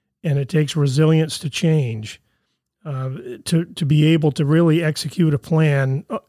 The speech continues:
in an optimal fashion. Those external inputs can be brought on by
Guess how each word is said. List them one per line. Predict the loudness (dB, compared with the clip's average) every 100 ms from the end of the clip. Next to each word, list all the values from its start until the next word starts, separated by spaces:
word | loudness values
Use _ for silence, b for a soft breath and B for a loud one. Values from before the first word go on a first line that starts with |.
| _ -4
in | -2
an | -2
optimal | 0 -2 0 -4 -4
fashion. | -4 -4 -4 -6 -16 _ _ _
Those | -2 -2 -2 -8 _
external | -6 -4 0 2 2 2
inputs | 2 2 0 -4 -6 -14 -16 _ _ _ _ _
can | -2
be | 0
brought | 2 2 4
on | 4 2
by | 2 0 -2 -4